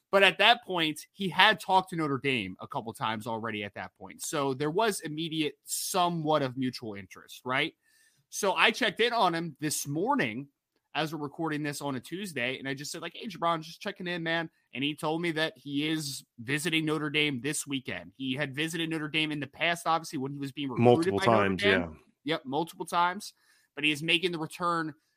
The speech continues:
Speaker 1: this time for the first time. Coach McCullough is now the running back coach at Notre Dame.
Speaker 2: And
Speaker 1: So
Speaker 2: this
Speaker 1: we
Speaker 2: will
Speaker 1: are
Speaker 2: be an official visit, I believe.
Speaker 1: I believe so as well. Yeah, I
Speaker 2: Yeah.
Speaker 1: believe so. 'Cause, yeah, with just the timing of everything, it would make complete sense. So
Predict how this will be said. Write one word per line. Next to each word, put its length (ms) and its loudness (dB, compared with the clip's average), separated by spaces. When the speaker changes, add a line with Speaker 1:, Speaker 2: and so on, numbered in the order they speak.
Speaker 1:
this 240 -4
time 400 2
for 120 -6
the 80 -4
first 340 -2
time. 380 2
Coach 300 -8
McCullough 540 -4
is 220 -2
now 240 2
the 100 -10
running 280 -4
back 220 -6
coach 280 -10
at 220 -12
Notre 280 -8
Dame. 220 -4
Speaker 2:
And 100 4
Speaker 1:
So 40 6
Speaker 2:
this 180 6
Speaker 1:
we 60 6
Speaker 2:
will 140 8
Speaker 1:
are 40 -6
Speaker 2:
be 200 10
an 60 10
official 580 4
visit, 480 6
I 160 4
believe. 1000 -4
Speaker 1:
I 100 -10
believe 260 -6
so 240 -4
as 160 -6
well. 340 -6
Yeah, 200 -4
I 40 0
Speaker 2:
Yeah. 80 2
Speaker 1:
believe 240 -6
so. 320 -10
'Cause, 500 -10
yeah, 180 -6
with 200 -12
just 200 -12
the 60 -12
timing 380 -6
of 80 -10
everything, 380 -12
it 20 -12
would 160 -14
make 220 -14
complete 340 -16
sense. 540 -14
So 480 -6